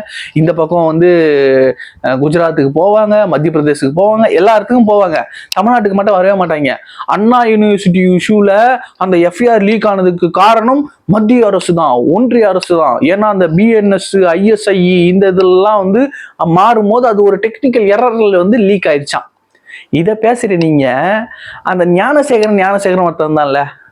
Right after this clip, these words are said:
அவன் தி மு க பின்புலத்தை பயன்படுத்தி எல்லாரும் மிரட்டியிருக்கான், இந்த மாதிரி நிறைய பெண்களை பாதி பாலியல் வன்புணர்வு பண்ணியிருக்கான். இதெல்லாம் வந்து பேசுனீங்களா? திமுகவுடைய பேரை பயன்படுத்தி இந்த மாதிரி பண்றானே, இது மொத விஷயம் இல்ல, இது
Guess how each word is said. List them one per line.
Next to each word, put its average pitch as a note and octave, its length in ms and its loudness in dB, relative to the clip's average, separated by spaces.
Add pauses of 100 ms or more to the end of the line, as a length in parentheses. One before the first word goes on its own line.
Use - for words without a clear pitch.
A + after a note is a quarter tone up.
அவன் F3+ 260 0
தி C#4 160 -2
மு C#4 120 2
க A#3+ 200 0
பின்புலத்தை G#3+ 480 0
பயன்படுத்தி F#3 520 0
எல்லாரும் F3+ 360 0
மிரட்டியிருக்கான், D#3 640 0
இந்த D#3+ 160 -2
மாதிரி F#3 160 0
நிறைய E3+ 260 0
பெண்களை G3 380 0
பாதி F#3+ 320 0
பாலியல் F#3+ 380 0
வன்புணர்வு D#3+ 500 0
பண்ணியிருக்கான். D3+ 520 -2 (340)
இதெல்லாம் A#3+ 580 2
வந்து A3+ 220 0 (120)
பேசுனீங்களா? C#3 540 -2 (600)
திமுகவுடைய F#3+ 1160 2
பேரை G3+ 400 0
பயன்படுத்தி F3+ 520 -4
இந்த F#3 180 0
மாதிரி F3 220 0 (100)
பண்றானே, D3+ 560 -2 (400)
இது D#3+ 180 0
மொத D#3 280 0
விஷயம் D#3 340 -2
இல்ல, B2+ 180 2 (200)
இது C#3+ 140 0